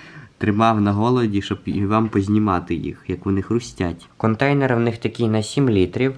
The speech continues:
Можна було, звісно, зразу в більший літраж посадити, там в десять літрів, але, чи в дванадцять є контейнери такі плоскі в мене. Але в мене всі контейнери зайняті, а нові я купляти не хочу.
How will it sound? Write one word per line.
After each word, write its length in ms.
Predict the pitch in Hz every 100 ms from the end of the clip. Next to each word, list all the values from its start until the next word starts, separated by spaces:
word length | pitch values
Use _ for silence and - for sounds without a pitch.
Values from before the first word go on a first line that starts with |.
| - -
Можна 280 | 143 143
було, 220 | 135 131 131
звісно, 360 | 131 127 127 120
зразу 320 | 120 120 117
в 60 | 113
більший 400 | 131 185 - 139
літраж 360 | 123 107 101
посадити, 760 | - 98 - 92 92 90 87 85 - - -
там 220 | - 104 98
в 80 |
десять 440 | 87 113 131 127 110
літрів, 380 | 110 104 104 98
але, 380 | 104 107 101
чи 160 | 92 98
в 20 |
дванадцять 540 | 90 95 98 120 - -
є 60 |
контейнери 500 | 110 107 104 98 98
такі 220 | 95 -
плоскі 420 | - 98 95 - 95
в 40 |
мене. 320 | 92 90 90 95 _ - - - - -
Але 200 | 101 104
в 40 |
мене 200 | 117 143
всі 180 | 127 -
контейнери 500 | - 104 104 101 101
зайняті, 440 | 123 170 160 156 -
а 80 | 104
нові 260 | 110 120
я 80 | 110
купляти 340 | 104 - 98 -
не 80 | 95
хочу. 520 | - 156 156 - 131